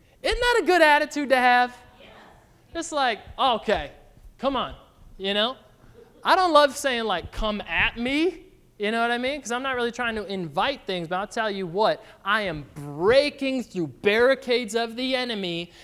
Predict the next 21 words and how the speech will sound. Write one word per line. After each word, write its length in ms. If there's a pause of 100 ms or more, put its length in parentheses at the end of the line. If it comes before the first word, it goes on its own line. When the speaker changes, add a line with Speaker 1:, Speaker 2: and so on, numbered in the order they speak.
(140)
Speaker 1:
as 180
we 140
courageously 1200 (200)
and 140
with 140
the 80
strength 720
of 220
God 400
accept 420
the 180
invitation 1000
to 120
receive 800
encouragement 720
from 180
him. 200 (1160)
Did 120
you 40
hear 140
me? 240